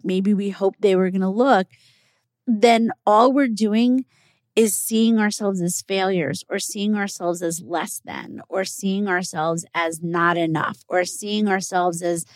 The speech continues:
not good enough or that we didn't do a good job or we're not good at that or we failed, right? And this whole idea that there's even such a thing as failure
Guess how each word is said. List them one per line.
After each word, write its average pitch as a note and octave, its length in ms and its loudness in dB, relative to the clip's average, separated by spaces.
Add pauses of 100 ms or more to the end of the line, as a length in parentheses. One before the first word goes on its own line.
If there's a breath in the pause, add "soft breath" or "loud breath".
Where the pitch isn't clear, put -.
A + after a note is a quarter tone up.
(280 soft breath)
not F#3+ 360 0
good F#3+ 180 2
enough E3 400 -2
or F#3+ 80 2
that E3+ 160 -2
we F#3+ 120 0
didn't G3 260 2
do G3 140 2
a F#3+ 80 4
good F3+ 220 0
job - 340 -4
or F#3 100 0
we're F3+ 160 -2
not F#3 280 -2
good F3 200 2
at - 160 -4
that D3 280 -2
or E3 300 0 (480 loud breath)
we G3+ 200 2 (260)
failed, G3+ 680 2
right? F#3+ 360 2
And G3+ 200 0
this F#3+ 140 -2
whole G#3+ 300 2
idea F#3 400 2
that F3 300 -2
there's F3+ 320 -2
even F#3+ 280 -4
such F#3 220 -8
a F3+ 60 -8
thing F3+ 320 -4
as D#3 160 -6
failure D#3+ 640 0